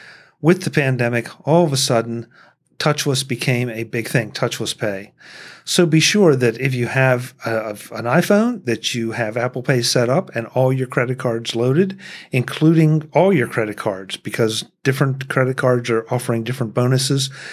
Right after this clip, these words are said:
um, for different things, and you wanna make sure you know what those bonuses are so you can take full advantage of them.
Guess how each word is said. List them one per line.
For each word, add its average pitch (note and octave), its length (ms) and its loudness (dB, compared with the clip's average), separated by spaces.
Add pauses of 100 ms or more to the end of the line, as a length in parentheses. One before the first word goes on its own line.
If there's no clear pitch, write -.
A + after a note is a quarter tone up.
(240)
um, A2 260 -4
for B2+ 120 -2
different C3+ 360 2
things, D3+ 400 2
and A2+ 180 -6
you A2+ 60 -8
wanna A#2+ 160 -2
make A#2+ 160 -4
sure - 180 -2
you A2 200 -4
know A#2 160 0
what A#2+ 120 -2
those A2+ 200 -2
bonuses A#2 460 -4
are B2 240 -2 (220)
so - 180 0
you D#3 180 2
can C#3+ 120 -2
take C3+ 220 0
full C3+ 180 0
advantage B2+ 400 2
of G2 160 -6
them. F#2+ 140 -16